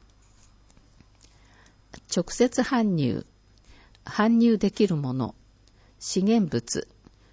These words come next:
プラスチック製容器包装。古紙、衣類、布類。瓶、缶、ペットボトル。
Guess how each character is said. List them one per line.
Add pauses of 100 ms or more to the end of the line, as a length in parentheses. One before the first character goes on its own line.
(240)
プ
ラ
ス
チ
ッ
ク
製
容
器
包
装。 (720)
古
紙、 (300)
衣
類、
布
類。 (560)
瓶、 (380)
缶、 (560)
ペ
ッ
ト
ボ
ト
ル。